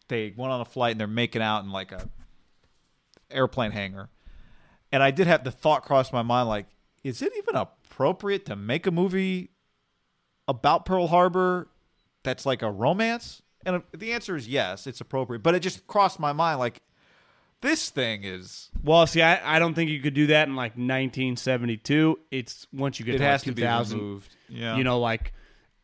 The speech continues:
Speaker 2: w-,
Speaker 1: I don't
Speaker 2: what
Speaker 1: know.
Speaker 2: year are we talking Corona movies?
Speaker 1: Well, yeah, th-, we don't know how this goes either yet, right? We don't know
Speaker 2: That's
Speaker 1: the end of
Speaker 2: true.
Speaker 1: the real story yet.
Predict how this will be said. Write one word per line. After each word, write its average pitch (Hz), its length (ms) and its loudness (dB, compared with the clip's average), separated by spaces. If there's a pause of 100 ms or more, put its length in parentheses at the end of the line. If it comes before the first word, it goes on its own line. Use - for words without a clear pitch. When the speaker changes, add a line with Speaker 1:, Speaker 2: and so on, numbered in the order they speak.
(180)
Speaker 2:
w-, 131 400 -4
Speaker 1:
I 117 80 -4
don't 147 100 0
Speaker 2:
what 165 200 4
Speaker 1:
know. 165 40 -8
Speaker 2:
year 160 180 4
are 156 60 6
we 147 140 4
talking 139 340 2
Corona 127 380 -2
movies? 104 480 -6 (640)
Speaker 1:
Well, 117 500 -2 (220)
yeah, 98 280 -4
th-, 101 200 -10
we 127 140 -4
don't 131 160 -2
know 120 160 2
how 110 160 0
this 95 160 -12
goes 98 360 -2
either 90 380 -8
yet, 92 300 -8 (120)
right? 92 300 -8
We 117 120 -4
don't 110 120 0
know 104 80 -2
Speaker 2:
That's 95 140 -4
Speaker 1:
the 98 60 -4
end 98 120 -4
of 92 80 -6
Speaker 2:
true. 92 100 -10
Speaker 1:
the 98 80 -8
real 110 180 0
story 90 340 -8
yet. 85 180 -10